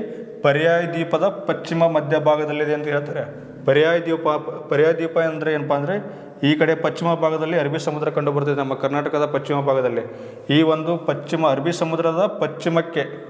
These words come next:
ಪಶ್ಚಿಮದ ಮಧ್ಯಭಾಗದಲ್ಲಿ ನಮ್ಮ ಕರ್ನಾಟಕ ಕಂಡು ಬರುತ್ತೆ. ಹೀಗಾಗಿ ಕರ್ನಾಟಕವನ್ನು ಪರ್ಯಾಯ ದ್ವೀಪದ ಪಶ್ಚಿಮ ಮಧ್ಯ ಭಾಗದಲ್ಲಿದೆ ಎಂದು ಉಲ್ಲೇಖಿಸಲಾಗುತ್ತಿದೆ. ಅದೇ ರೀತಿಯಾಗಿ ನಮ್ಮ ಕರ್ನಾಟಕವು ಹನ್ನೊಂದು ಡಿಗ್ರಿ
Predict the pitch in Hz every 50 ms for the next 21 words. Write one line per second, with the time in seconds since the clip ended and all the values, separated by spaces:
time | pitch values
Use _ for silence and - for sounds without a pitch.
0 | - - - - - - 143 139 143 143 - 165 160 160 156 170 156 151 151 143
1 | 151 156 151 160 156 156 151 175 196 185 180 180 170 - 147 139 147 156 151 151
2 | 156 151 151 156 147 143 139 143 139 139 - 139 139 139 151 156 156 160 220 269
3 | - - - - - - - - - - 147 139 139 151 160 156 - 143 160 156
4 | 160 185 185 - - 147 143 156 165 165 165 165 170 165 165 165 165 - - 165
5 | 196 190 196 - 151 143 - - 160 165 160 156 151 147 143 156 147 147 151 147
6 | 151 151 156 147 147 151 151 165 196 202 165 151 160 156 151 - 156 151 147 147
7 | 143 143 143 139 131 123 - - - - - - - - - - - 135 147 170
8 | 165 165 175 170 165 175 170 165 165 156 - - 151 156 160 170 170 170 165 170
9 | 170 170 180 202 170 139 139 147 156 170 175 170 170 180 190 180 180 - - -
10 | - - 156 147 156 165 170 175 - - -